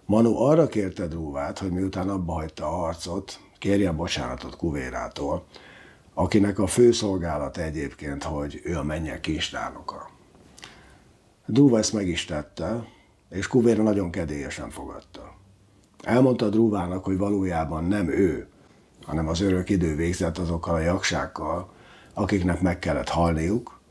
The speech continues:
és Dhruva csak eszköz volt ebben. És, ö, itt meg kell értenünk, hogy ha Dhruva Krishna tiszta híveként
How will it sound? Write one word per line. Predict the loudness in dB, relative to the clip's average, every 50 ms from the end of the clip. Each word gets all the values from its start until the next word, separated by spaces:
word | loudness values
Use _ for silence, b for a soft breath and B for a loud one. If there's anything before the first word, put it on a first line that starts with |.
| b b b b b b _
és | 0 2 4 6
Dhruva | 8 8 8 6 4 2
csak | 0 -2 -2
eszköz | -2 -4 -4 -4 -6 -6 -6 -6
volt | -8 -12 -14 -12 -12
ebben. | -14 -14 -12 -14 -14 -14 -14 -16 -20 b b b b b b b b b b _ _ _ _ -16 -16 B B B B B B B B B B B _ _ _ -2
És, | 2 2 4 4 4 2 2 0
ö, | 2 2 2 0 -2 -4 -4 -4
itt | 2 4
meg | 6 6 6 4 4
kell | 2 2 2 2
értenünk, | 2 0 0 -2 -2 -4 -4 -4 -2 -4 -2 -4 -4 -4 -6 -10 -16 -20 -20
hogy | -8 -6 -2 0 0 0 0 -2 -4
ha | -6 -4 -2 0 0 -2 -2 -6 b b b b b b b b b b b _ _ _
Dhruva | -4 2 6 8 8 8 6 4 0
Krishna | 0 -2 -2 -2 -2 -4 -6 -4
tiszta | -2 -2 -2 -2 -2 -2
híveként | 2 4 6 6 6 4 2 -2 -8 -12 -14 -14 -14 -16 -18 -20